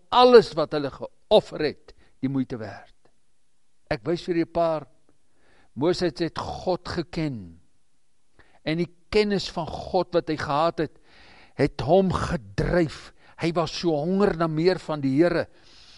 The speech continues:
Hy het ge-, dit het hom gedryf om die Here beter te ken en nader aan die Here te kom en nader aan hom te lewe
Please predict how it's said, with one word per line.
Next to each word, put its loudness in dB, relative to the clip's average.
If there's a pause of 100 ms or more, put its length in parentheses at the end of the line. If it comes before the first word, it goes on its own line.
(280)
Hy -2
het 4
ge-, 2
dit 4
het 0
hom 2
gedryf 2
om 0
die -2
Here 2
beter 2
te -2 (160)
ken -2
en -4
nader 2
aan -2
die 0
Here 6
te -6
kom 0
en -2
nader 2
aan -2
hom -2
te 0
lewe 2